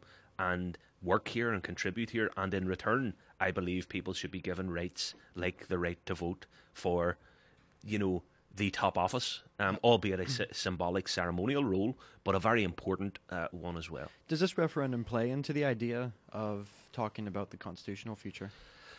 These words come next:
Speaker 1: There's an element, and this came up at the discussion in the Strand the other week, um, there's an element of this that needs to be fought distinctly on its own, you know, on its own merit,
Speaker 2: Okay.
Speaker 1: you know, uh, in the same way that other referenda have been fought, you know, because, you know, you have to look at the question on the ballot paper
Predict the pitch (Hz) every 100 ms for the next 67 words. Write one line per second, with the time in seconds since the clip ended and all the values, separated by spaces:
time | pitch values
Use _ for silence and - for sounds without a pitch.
0 | - - - 160 165 170 190 151 120 151
1 | - 135 117 - 110 - 113 104 98 92
2 | - 95 98 107 98 95 92 92 120 -
3 | - 110 104 101 101 104 113 113 123 139
4 | 165 175 139 104 113 101 - - 104 101
5 | - 95 92 - 95 - 98 - 98 101
6 | 95 92 - 87 78 - _ _ _ _
7 | _ - 90 90 92 98 - 104 101 87
8 | 73 - - - 101 95 92 92 95 101
9 | 101 101 101 95 - 107 110 101 95 92
10 | 92 95 90 85 90 85 87 85 92 85
11 | 87 - - 76 - - - 90 92 90
12 | - - 95 85 - - - - 101 95
13 | 92 92 - 113 113 117 - - 107 98
14 | - 98 113 123 90 98 - 92 95